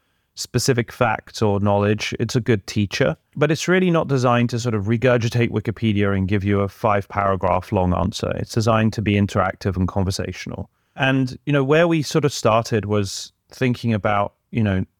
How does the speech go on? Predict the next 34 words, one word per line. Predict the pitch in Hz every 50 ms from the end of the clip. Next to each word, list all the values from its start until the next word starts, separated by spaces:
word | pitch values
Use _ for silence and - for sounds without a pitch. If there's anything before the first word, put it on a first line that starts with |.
| _ _ _ _ _ _ _ _ _ -
providing | - 131 117 107 127 127 127 135 127 123
people | 123 120 117 101 - 113 104
with | 101 101 98 - - - _ -
emotional | - 107 104 101 104 - - 113 92 87
support | - - 95 - - - 98 - - - _ _ _
and | - 101 98 95 90
comfort, | - - 107 101 92 - - - - _ _ _ _ _ _ _ _ _ _ _ _ _ _ _ _ _ _ _ - - -
um, | 117 107 101 95 92 95 -
as | - 127 131 120
a | 131 117
basis | 110 - 123 123 120 - - 113 98 - - -
for | - - - 107 101 95
building | 92 110 104 104 98 104 98 95 92 87 _ _ _ _ _ _ _ -
other | 139 123 127 113
experiences, | 107 - - - - 113 104 101 98 95 95 - - - - 95 - - - _ _ _ _ _ _ -
um, | 107 98 95 95
over | - 110 104 98 101
the | 92 92
next | 95 92 87 - -
few | - 98
months. | 90 90 95 - - - - - _ _ _ _ _ _ -
And | 123 113 107 107 107 104 104 104 107 98
that's | - 131 127 - - - -
actually | 139 139 - - - 139 135 135 131 - - -
what | 190 147 139 135
we're | - 135
seeing | 120 - 143 131 127 127 123 117
a | 117 123
lot | 120 113
of | 117 110
people | 127 123 110 - 117
use | 104 107 110 101
Pi | - - - 104 104 101 98
for, | - - 113 104 - 92 -